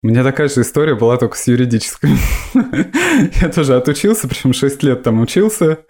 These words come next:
Всё это растянулось на шесть лет, и я уже, когда заканчивал, я уже, уже не работал. То есть я заканчивал там в две тысячи восьмом, что ли, году, а с две тысячи шестого я уже попал в инвестиционный бизнес, так что <laughs> мне то, то же самое, как бы. Всё понятно, окей, да.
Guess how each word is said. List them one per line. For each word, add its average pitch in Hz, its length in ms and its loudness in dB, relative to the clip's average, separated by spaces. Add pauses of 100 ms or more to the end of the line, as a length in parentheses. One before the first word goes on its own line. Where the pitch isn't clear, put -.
Всё - 160 -2
это 110 160 0
растянулось 110 560 2
на 117 100 2
шесть - 320 -2
лет, 156 260 0
и 104 100 2
я 104 140 4
уже, 107 180 0
когда 104 400 0
заканчивал, 107 580 0
я 98 140 4
уже, 95 420 0 (140)
уже 123 240 2
не 107 100 2
работал. 101 500 0
То 101 100 -6
есть - 180 -6
я 101 100 2
заканчивал 107 500 -2
там 98 180 0
в - 20 -4
две 101 100 -2
тысячи 104 480 -2 (560)
восьмом, 123 420 0
что 117 220 -2
ли, 104 100 2
году, 101 380 0
а - 140 0
с 92 80 0
две 104 100 -2
тысячи 104 220 -4
шестого 131 400 0
я 107 120 2
уже 101 140 -2
попал 107 320 -2
в 104 100 0
инвестиционный 101 600 0
бизнес, 92 400 -2
так - 160 -8
что - 160 -10
<laughs> - 0 -
мне 120 240 2 (120)
то, 170 120 0
то - 180 -4
же 139 60 -4
самое, 104 420 -2
как 107 180 -10
бы. 107 140 -12 (460)
Всё - 160 -2
понятно, 127 500 2
окей, 92 300 0
да. 98 180 -4